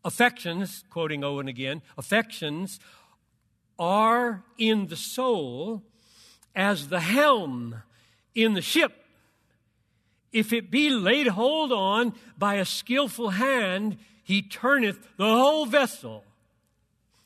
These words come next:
which way he pleaseth." Now, up to this point in this message, I haven't used the word joy.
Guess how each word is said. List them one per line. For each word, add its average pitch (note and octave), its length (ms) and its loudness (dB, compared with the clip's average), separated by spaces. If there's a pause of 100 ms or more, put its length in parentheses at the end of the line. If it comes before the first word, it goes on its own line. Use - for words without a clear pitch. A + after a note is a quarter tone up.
(140)
which C3+ 340 -12
way D#3 240 -2
he D3 120 -4
pleaseth." C#3+ 720 -8 (3250)
Now, D#3+ 300 -4 (680)
up G#3+ 240 -2
to A3+ 100 -4
this G#3+ 220 -2
point E3 420 -6
in D3 280 -6
this C#3+ 360 -10
message, C3+ 480 -12
I C#3+ 140 -12
haven't D3+ 480 -8
used C3+ 320 -10
the D3+ 100 -14
word A#2+ 480 -10 (960)
joy. C#3 640 -12